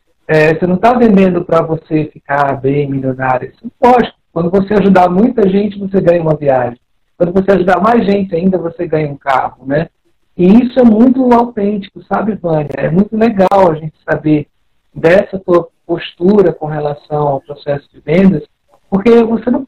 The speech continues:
não pre-, não precisa ter vergonha de tá ajudando alguém com o que você tem na bolsa, né? Pelo contrário, você tá ali, o cara, "Poxa, eu passo o dia inteiro aqui no Uber, eu fico suado, às vezes eu, eu sei que minha respiração,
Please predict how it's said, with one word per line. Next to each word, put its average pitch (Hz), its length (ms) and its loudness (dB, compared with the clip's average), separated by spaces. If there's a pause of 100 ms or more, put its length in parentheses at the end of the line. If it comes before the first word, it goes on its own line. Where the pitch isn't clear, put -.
não 247 120 0
pre-, 269 260 0
não 247 80 -2
precisa 269 460 0
ter 269 160 2
vergonha 202 580 4
de 165 140 -6
tá 165 220 0
ajudando 160 440 0
alguém 156 360 0
com 220 100 -2
o 226 40 -2
que 247 120 -16
você - 240 -4
tem 330 240 -4
na 349 100 4
bolsa, 247 540 0 (420)
né? 190 340 2 (160)
Pelo 311 200 0
contrário, 262 640 2 (160)
você 190 200 -6
tá 269 200 -4
ali, 247 340 2
o 214 80 2
cara, 220 480 0
"Poxa, 262 380 0 (280)
eu 220 100 -2
passo 262 280 0
o 208 40 -4
dia 247 140 -4
inteiro 262 380 2
aqui 240 180 -2
no 233 140 4 (260)
Uber, 175 280 2
eu 202 100 2
fico - 320 -8
suado, 190 680 0
às 185 100 -4
vezes 220 240 2
eu, 220 160 -4
eu 190 120 -6
sei 220 180 0
que 220 100 -6
minha 226 200 0
respiração, 214 800 -2